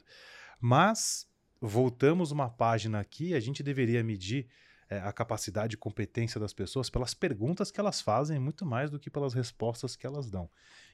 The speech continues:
Então, pra quem busca o desenvolvimento, busca esse repertório, cara, que tipo de pergunta você tá fazendo? Você tá fazendo a pergunta certa? Porque isso vai dizer muito sobre o, vou chamar aqui, o seu futuro,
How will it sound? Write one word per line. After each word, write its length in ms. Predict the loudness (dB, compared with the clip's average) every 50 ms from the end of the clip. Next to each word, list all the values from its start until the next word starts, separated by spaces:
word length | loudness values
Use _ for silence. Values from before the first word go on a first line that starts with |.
| _
Então, 440 | -6 -6 0 4 4 6 6 6 6
pra 160 | 6 6 4
quem 180 | 4 4 2 2
busca 360 | 4 4 4 2 2 0 -4
o 20 | -6
desenvolvimento, 840 | -4 -4 -2 -2 -2 -2 -2 -2 -4 -4 -4 -4 -4 -4 -6 -8
busca 320 | -8 -6 -6 -6 -6 -8
esse 140 | -10 -8 -6
repertório, 680 | -6 -4 -2 -4 -4 -4 -4 -2 0 2 2 2 0 -2 -6 _ -20 -20 -20 _ _ _ _ _ -10
cara, 220 | -6 -6 -6 -6
que 180 | -6 -6 -8 -6
tipo 320 | -2 -2 -2 2 4 4
de 80 | 4 8
pergunta 440 | 8 8 8 8 6 4 2 0
você 60 | -2 -2
tá 120 | -2 -2
fazendo? 260 | 0 0 0 0 0
Você 60 | 0
tá 100 | 0 0
fazendo 220 | 0 2 2 0 0
a 40 | 0
pergunta 380 | -2 -2 -4 -4 -4 -6 -8 -10
certa? 400 | -6 -4 -4 -4 -4 -4 -10 -14
Porque 200 | -12 -10 -10 -8
isso 160 | -6 -4 -2
vai 120 | 0 0
dizer 220 | 0 0 0 0 0
muito 260 | 2 0 0 -2 -2
sobre 320 | -4 -2 -2 0 2 2
o, 240 | 2 2 2 0 -2 -6 _ _ _ _
vou 100 | -8 -6
chamar 240 | -4 -4 -4 -4 -6
aqui, 160 | -6 -8 -10
o 60 | -10
seu 140 | -8 -8 -10
futuro, 480 | -8 -8 -10 -10 -8 -6 -6 -6 -8